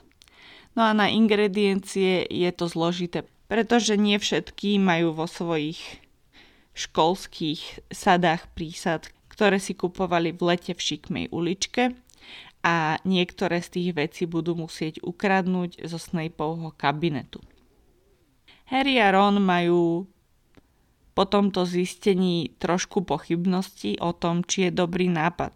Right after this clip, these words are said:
púšťať sa do prípravy tak zložitého elixíru, ale Hermiona sa rozohní, že ak je niečo dobrým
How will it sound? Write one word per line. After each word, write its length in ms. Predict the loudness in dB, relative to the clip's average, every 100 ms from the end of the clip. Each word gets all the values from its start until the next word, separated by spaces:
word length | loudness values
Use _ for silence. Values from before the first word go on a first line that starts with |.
| -8
púšťať 400 | -10 -6 -8 -6
sa 140 | -8
do 160 | -6 -6
prípravy 560 | -6 -10 -8 -6 -6
tak 240 | -4 -4 -4 -4
zložitého 640 | -4 -2 -4 -4 -6 -6 -8
elixíru, 720 | -8 -10 -14 -4 -2 2 0 -2 _ -20 _ _ 0
ale 400 | 4 6 4 2
Hermiona 560 | 4 6 6 4 0
sa 160 | 0 2
rozohní, 480 | 2 2 0 0 -4
že 220 | -4 -6 0 2
ak 160 | 2
je 120 | 4 4
niečo 400 | 4 2 0 -2
dobrým 640 | 0 0 -2 -4 -6 -10